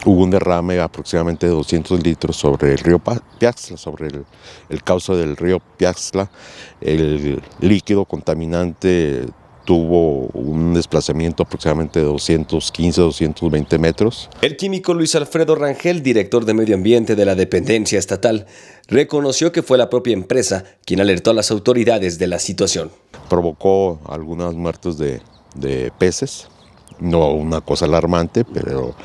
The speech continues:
Speaker 1: sí hubo una muerte de peces. Y aquí hay que destacar, no en defensa de la empresa, sino en aras de la verdad,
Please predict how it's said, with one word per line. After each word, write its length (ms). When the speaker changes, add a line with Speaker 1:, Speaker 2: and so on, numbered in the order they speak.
Speaker 1:
sí 160
hubo 160
una 300
muerte 320
de 40
peces. 440
Y 80
aquí 200
hay 60
que 120
destacar, 600
no 280
en 100
defensa 580
de 280
la 300
empresa, 500
sino 560
en 200
aras 200
de 60
la 120
verdad, 260